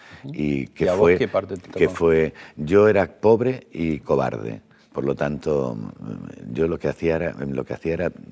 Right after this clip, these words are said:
Speaker 2: trabajar todo el día y, em, y hablar por las noches. Y entonces a mí me tocó una parte que, em, sobrevivimos más,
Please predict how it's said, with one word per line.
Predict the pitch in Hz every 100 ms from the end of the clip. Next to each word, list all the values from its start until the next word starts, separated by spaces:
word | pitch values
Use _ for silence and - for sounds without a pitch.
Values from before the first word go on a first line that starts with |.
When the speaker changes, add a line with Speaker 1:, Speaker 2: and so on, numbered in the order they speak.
| -
Speaker 2:
trabajar | - 69 - 82
todo | - 95
el | 87
día | 85 104 117 _ - - - _ -
y, | 85 80 73
em, | 69 65 64 60 60 -
y | - 78
hablar | 64 82 -
por | 76
las | 69
noches. | 65 78 - 92
Y |
entonces | 71 85 71
a | -
mí | 92
me | 104
tocó | 90 98
una | 92 82
parte | - 107 85 - 76 - _ - - _ _
que, | 78 71
em, | 65 64 58 55 -
sobrevivimos | - 67 71 69 87 78 67
más, | 64 57 -